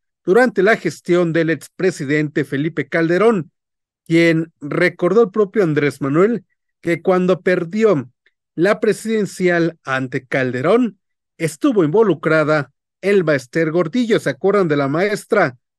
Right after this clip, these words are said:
Quien participó en este fraude y recibió como premio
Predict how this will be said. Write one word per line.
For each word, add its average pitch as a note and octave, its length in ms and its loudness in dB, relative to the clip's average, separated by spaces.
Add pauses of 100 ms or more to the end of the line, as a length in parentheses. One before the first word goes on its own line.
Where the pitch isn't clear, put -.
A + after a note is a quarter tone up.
(580)
Quien D#3+ 220 0
participó D#3+ 880 0
en D#3+ 140 -2
este G3 260 0
fraude A3+ 540 2 (480)
y E3+ 80 -2
recibió F3+ 560 -2
como C3 260 -4
premio E3 520 -2